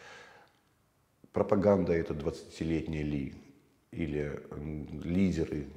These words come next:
и наши, и их, или ещё что-то, неважно. Нас разлюбили. Вот нас разлюбили. Таких сиамских близнецов резко разделили без, э, без, без, э, снотворного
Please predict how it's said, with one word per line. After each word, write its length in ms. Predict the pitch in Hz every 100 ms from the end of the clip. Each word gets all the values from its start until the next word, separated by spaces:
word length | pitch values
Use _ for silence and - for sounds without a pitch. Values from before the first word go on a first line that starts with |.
| - - _ _ -
и 60 | 80
наши, 380 | 82 73 -
и 280 | 76 - 80
их, 440 | 73 73 73 - - - - - - - _ _ -
или 140 | 98
ещё 200 | 92 120
что-то, 240 | 120 90 123
неважно. 360 | 151 76 -
Нас 240 | 151 175 92
разлюбили. 480 | 98 101 67 62 - - - - _ -
Вот 180 | 92 82
нас 200 | 71 -
разлюбили. 460 | 65 73 67 - - - _ _ _ - _ - _
Таких 280 | - - -
сиамских 440 | - 90 - 80
близнецов 560 | 76 80 101 151 120 80
резко 360 | 85 92 - 73
разделили 460 | 76 85 101 90
без, 360 | 69 73 71 - - - - - - - - - -
э, 560 | - 76 69 71 71 - - - - - -
без, 340 | 80 76 71 78 76 69
без, 400 | - 69 73 69 71
э, 220 | 73 69 67 67 - - - - - - - - - - - - - - - - - - - - - -
снотворного 720 | 85 - 90 80 69 67